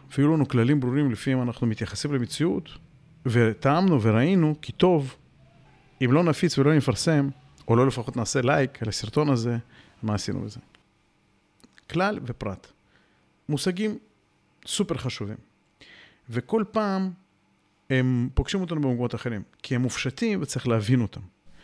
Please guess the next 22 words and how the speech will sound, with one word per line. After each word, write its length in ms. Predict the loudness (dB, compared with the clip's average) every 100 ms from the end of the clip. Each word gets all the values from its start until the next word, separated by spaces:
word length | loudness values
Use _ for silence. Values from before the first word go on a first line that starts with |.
| -20 -6
אז 80 | 2
בואו 160 | 2
ננסה 300 | 2 0 0
להבין 520 | 2 2 0 -2 -4 -10 _
מה 100 | -4
אומר 160 | -2 -2
לנו 220 | -4 -6 -10
פה. 120 | -16 _ _ _ -20 _ _ _ _ _
שימו 280 | -4 0 2
לב, 120 | 2 -4 _ _ -4
אני 80 |
קורא. 220 | 0 0 0 -6 _
כל 240 | 0 2
רווח 540 | 4 6 4 2 -4 -4
המורגש 420 | -2 0 0 0
בעולם 580 | -2 2 2 2 0 -2
במושכל 420 | 0 0 -2 0
ראשון, 560 | 2 0 0 0 0 -4 _ _ _ -20 -4
הוא 280 | -2 2 2
אך 160 | 4
מוגדר 380 | 2 2 4 4
בזה 540 | 4 2 2 4 2